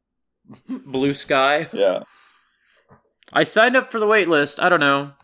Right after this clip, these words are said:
Speaker 2: I want Twitter to work, and if Blue Sky is gonna be Twitter working, then I, I might, you
Speaker 1: Yeah,
Speaker 2: know,
Speaker 1: I'm in the
Speaker 2: migrate
Speaker 1: same
Speaker 2: over
Speaker 1: boat.
Speaker 2: there. But until then,
Speaker 1: I'm one of those people that's like, "Yeah, Twitter's the one that worked for me. I don't know why, but it's the one."
Speaker 2: Yeah, I, I've done my best with co-host, and I do like co-host, but, um,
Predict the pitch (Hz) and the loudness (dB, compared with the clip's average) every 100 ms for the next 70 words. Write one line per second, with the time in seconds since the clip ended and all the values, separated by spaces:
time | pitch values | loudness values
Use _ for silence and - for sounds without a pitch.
0 | _ - 190 208 151 180 160 135 135 123 | _ -4 0 0 0 -2 0 0 0 0
1 | - 131 104 156 151 165 143 131 135 123 | -2 -8 -4 -4 -4 0 2 0 -4 -6
2 | 120 - 139 123 117 110 110 107 110 113 | -6 -2 0 2 0 0 -4 -4 -4 -4
3 | 117 - 120 117 104 95 _ _ - 117 | -4 -2 -2 -2 -2 -6 _ _ -2 2
4 | 120 123 147 127 127 113 110 101 107 104 | 4 2 2 2 2 2 4 4 2 -2
5 | 101 131 139 - 214 117 98 117 - _ | -2 -2 -2 -2 0 0 -4 -6 -12 _
6 | _ _ - 110 123 127 113 117 113 104 | _ _ -8 -2 2 0 0 -2 -2 -2
7 | 98 98 92 120 113 - 131 147 139 131 | -2 -2 0 0 0 -2 -2 -2 -2 -2
8 | 131 120 101 104 - 90 95 87 101 95 | -2 -2 -4 -6 -6 -8 -4 -6 -4 -2
9 | 98 95 82 82 82 90 90 98 90 82 | 0 0 0 -6 -10 -12 -10 -8 -6 -6
10 | 101 - - _ _ _ _ _ _ _ | -10 -14 -20 _ _ _ _ _ _ _
11 | _ _ _ _ _ _ _ - - 175 | _ _ _ _ _ _ _ -20 -8 -2
12 | 226 214 160 202 202 175 196 220 254 240 | 0 2 0 -2 -4 -4 -4 -4 -4 -4
13 | 147 143 - - 147 135 143 135 127 120 | -2 -4 -4 -4 -2 0 -2 -2 -4 -4
14 | 165 127 104 110 - - 123 120 120 117 | -4 -2 -2 -2 -6 -4 -2 -2 -2 -4
15 | - 107 104 104 98 92 95 | -2 -2 0 0 -2 -4 -12